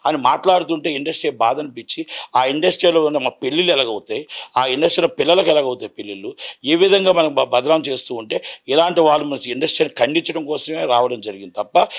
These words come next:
అక్కడ కేసు బ-, జానీ మాస్టర్ తప్పు చేస్తే జానీ మాస్టర్ శిక్ష అనుభవిస్తాడు, ఆ అమ్మాయి చేస్తే ఆ అమ్మాయి అనుభవిస్తుంది.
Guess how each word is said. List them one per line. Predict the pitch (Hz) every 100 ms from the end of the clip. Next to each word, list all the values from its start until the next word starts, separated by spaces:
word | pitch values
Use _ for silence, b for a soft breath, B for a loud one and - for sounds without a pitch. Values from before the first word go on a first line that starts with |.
| B - -
అక్కడ | - 151
కేసు | - 139 156 -
బ-, | 170 139 B B _
జానీ | 123 139
మాస్టర్ | 165 156 151
తప్పు | 139 135 151
చేస్తే | 151 165
జానీ | 143 131 147
మాస్టర్ | 147
శిక్ష | - 131 147
అనుభవిస్తాడు, | 139 151 - 151 156 - B B -
ఆ | 127
అమ్మాయి | 135 160 160 151
చేస్తే | 147 160
ఆ |
అమ్మాయి | 131 143 143
అనుభవిస్తుంది. | 127 117 113 - 110